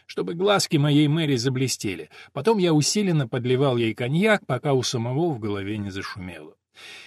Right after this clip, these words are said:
Именно Мэри вспомнила номер нашего кукольного домика и смогла нашарить замочную скважину. Я был не настолько пьян, чтобы не попытаться её совратить, хотя, если бы она была против, то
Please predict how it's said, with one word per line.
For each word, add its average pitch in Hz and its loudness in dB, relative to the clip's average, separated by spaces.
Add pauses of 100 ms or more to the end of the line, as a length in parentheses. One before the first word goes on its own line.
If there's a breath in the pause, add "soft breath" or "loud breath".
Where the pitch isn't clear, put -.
(140 loud breath)
Именно 247 6
Мэри 214 8
вспомнила 175 4
номер 156 2
нашего 135 2
кукольного 120 -2
домика 208 2 (160)
и 180 2
смогла 151 0
нашарить 123 -6
замочную 101 -4
скважину. 85 -14 (500 soft breath)
Я 131 2
был 156 6
не 151 6
настолько 151 2
пьян, 143 2
чтобы 98 -4
не 101 -6
попытаться 110 -6
её 113 0
совратить, 175 -2
хотя, 170 -8
если 165 -2
бы 147 0
она 151 0
была 127 -2
против, 185 -4
то 170 -4